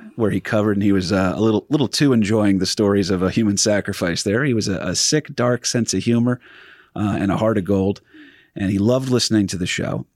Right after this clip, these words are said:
And, uh, literally, if I didn't have that podcast out on a Tuesday, we always tease, um, but if the podcast wasn't out by eleven A M on a Tuesday, I'd get a text from Uncle Paulie that would say,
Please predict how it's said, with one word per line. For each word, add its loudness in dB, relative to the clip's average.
And, -2
uh, -4
literally, 2
if -2
I 0
didn't 0
have -2
that -4
podcast -4
out -2
on -4
a -6
Tuesday, -2
we 0
always 0
tease, -4
um, -6
but -10
if -10
the -8
podcast -2
wasn't -2
out -2
by -2
eleven 0
A 2
M -2
on -4
a -8
Tuesday, -2
I'd -8
get -4
a -8
text -6
from -4
Uncle -4
Paulie -4
that -8
would -12
say, -8